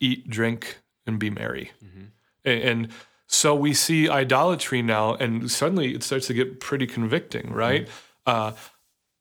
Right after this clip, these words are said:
Speaker 1: it's easy for me to be generous maybe when I've got my three months worth of paycheck saved up in the bank so that I know if something happens,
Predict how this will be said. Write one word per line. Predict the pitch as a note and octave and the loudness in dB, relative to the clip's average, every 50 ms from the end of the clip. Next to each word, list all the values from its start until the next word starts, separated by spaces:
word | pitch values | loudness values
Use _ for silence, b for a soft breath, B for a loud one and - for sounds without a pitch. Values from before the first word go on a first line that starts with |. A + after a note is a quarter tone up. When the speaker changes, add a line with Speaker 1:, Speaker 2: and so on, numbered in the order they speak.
| _ _ _ _ _ _ | _ _ _ _ _ _
Speaker 1:
it's | D3+ C#3 - E3+ | -2 0 2 2
easy | G#3 F#3+ F#3+ F#3+ | 2 2 2 2
for | - - D#3+ D3 | 0 0 0 2
me | C#3+ D#3 D#3 | 2 2 2
to | D3 C#3 | 2 2
be | A2+ B2+ B2+ | 0 0 0
generous | A2+ A#2+ C3 C#3 C#3 C3 B2+ B2+ - B2+ | 2 2 2 2 2 2 2 0 0 0
maybe | B2 B2 B2 B2+ B2+ B2 A#2 A#2 A2+ A2+ A2+ A2+ A2+ A#2 - | 0 2 2 2 0 0 0 0 2 2 2 2 2 0 -2
when | - C3 A2+ A#2 A#2 A#2 A2+ A2+ A2+ A2+ A#2 - - | -2 -2 0 0 2 2 0 0 0 -2 -2 -2 -2
I've | A2+ A2 A2 A2 | -2 -2 0 0
got | B2 A#2+ A#2+ C3 | 0 0 0 0
my | A#2+ A#2 A2 | 0 -2 0
three | A2 - - B2+ A#2+ | -2 -2 -2 -2 0
months | A#2+ A#2 A2+ A2+ - | 0 0 0 0 -2
worth | B2+ A#2 G#2+ - | -4 -4 -4 -4
of | A#2+ A2 | -6 -2
paycheck | - A2+ A2 A2 - A#2 G#2+ A2 - | -2 -2 -2 0 -2 -2 -2 -2 -2
saved | - A#2 A2+ A2+ A2 A#2 | -2 0 0 0 0 0
up | A2+ A2+ - | -2 -2 -2
in | A#2 | -4
the | A#2+ A#2+ | -6 -2
bank | A2 A#2 A2 G#2+ G#2+ A2 | -2 -2 -2 -2 -2 -4
so | - - A2+ G#2+ | -6 -4 -2 -2
that | A2 G#2+ | 0 0
I | A2 | 0
know | A2 A2 A2 | 0 0 0
if | A2 G#2+ | -2 -2
something | - - A2 G#2 - A2+ A2 | -2 -4 -4 -2 -2 -4 -2
happens, | G#2 A2 A2 A2 - A2+ G#2+ A2 A2+ A2+ | -2 -2 -2 -2 -2 -4 -4 -4 -6 -6